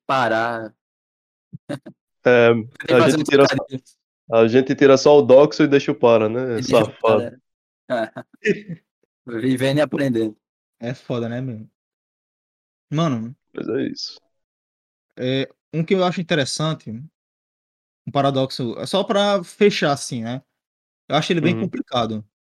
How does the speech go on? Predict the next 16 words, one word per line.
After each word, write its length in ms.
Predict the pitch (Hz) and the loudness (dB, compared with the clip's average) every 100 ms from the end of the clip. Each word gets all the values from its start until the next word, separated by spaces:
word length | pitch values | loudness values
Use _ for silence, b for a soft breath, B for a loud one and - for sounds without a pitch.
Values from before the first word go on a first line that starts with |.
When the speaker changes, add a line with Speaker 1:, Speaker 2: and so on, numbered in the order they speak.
| _ _ | _ _
Speaker 3:
porque 220 | - 151 | -4 -4
tem, 200 | 143 160 | -2 -6
tem 140 | 196 190 | -6 -8
um 40 | |
conceito 300 | 185 175 165 | -8 -8 -6
muito 300 | 156 156 190 | -4 -4 -4
abstrato, 500 | 151 135 - 113 110 | -6 -8 -8 -10 -10
né? 200 | 117 127 _ _ _ _ - | -12 -14 _ _ _ _ -6
Que 80 | |
é 40 | 127 | -2
o 260 | 127 135 | 0 -2
paradoxo 600 | 131 143 147 139 143 - 147 | -2 -2 -2 -2 -4 -4 -4
do 160 | 147 | -4
contínuo. 920 | - 170 170 - 170 170 143 110 104 110 _ _ _ _ _ _ _ _ _ _ - | -4 -6 -6 -6 -2 0 0 -6 -10 -14 _ _ _ _ _ _ _ _ _ _ -14
Tipo, 760 | 113 123 120 120 117 113 107 104 _ _ _ _ _ _ - - | -8 -4 -4 -4 -4 -6 -8 -12 _ _ _ _ _ _ -20 -6
é 260 | 131 127 | -2 -2